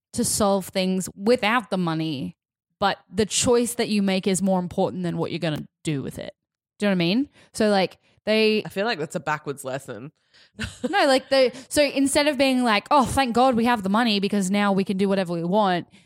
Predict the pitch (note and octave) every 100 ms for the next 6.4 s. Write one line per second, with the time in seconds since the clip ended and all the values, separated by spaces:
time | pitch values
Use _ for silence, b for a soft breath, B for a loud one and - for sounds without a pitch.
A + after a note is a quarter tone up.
0 | b - G3 F#3 - E3 G3+ F#3+ G3 G3+
1 | G3 F#3 F3+ - - _ _ _ - G3
2 | F#3+ F#3 - - G#3 G#3 - G#3 G#3+ A#3
3 | A#3+ A3+ - A3 A3 G3+ G#3 G3+ A3 G3
4 | F#3 - F#3+ F#3 F3+ - - G3 F3+ F3+
5 | F#3+ F3+ F3+ F3 E3+ E3 E3+ E3 E3 E3+
6 | D3 G2+ F3+